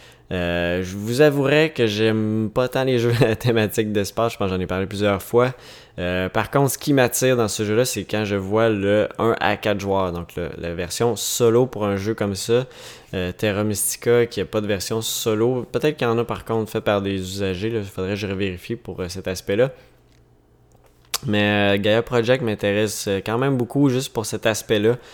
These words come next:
Euh, pour l'aspect espace, un peu moins. Euh, c'est quoi qui m'attire, euh,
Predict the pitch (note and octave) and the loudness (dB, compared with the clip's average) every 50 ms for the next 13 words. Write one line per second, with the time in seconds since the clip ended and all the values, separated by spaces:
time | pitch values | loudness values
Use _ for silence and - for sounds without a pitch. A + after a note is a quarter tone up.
0 | - - - - - - _ - G2 G2 G2 G2 G2 G2+ F#2+ - - A2 G#2+ G#2+ | -20 -20 -20 -20 -20 -20 _ -2 0 2 2 4 2 2 0 0 0 0 0 0
1 | G#2+ - - C3 C3 A#2+ - - B2+ B2+ B2+ - - A#2+ G#2+ - A#2+ A2+ A2+ A2 | -2 -2 0 2 2 2 2 2 2 2 2 0 -2 -2 -2 0 2 2 4 4
2 | A2 A2 A2+ A#2 A#2 - - - - - - _ _ - F2+ F2+ F2 - - F2 | 4 4 4 2 0 -4 -10 -18 -20 -20 -20 _ _ -4 -4 -4 -4 -6 -8 -10
3 | - - G#2+ G2 - G2+ F#2+ F#2 - - - A2 A2 G#2+ F2+ F#2+ F#2 F#2 F#2 F2+ | -8 -8 -8 -6 -6 -4 -4 -4 -4 -2 0 0 0 0 0 -2 -2 0 0 0
4 | F2 E2+ E2+ E2 E2 E2 | 0 0 0 0 -2 -2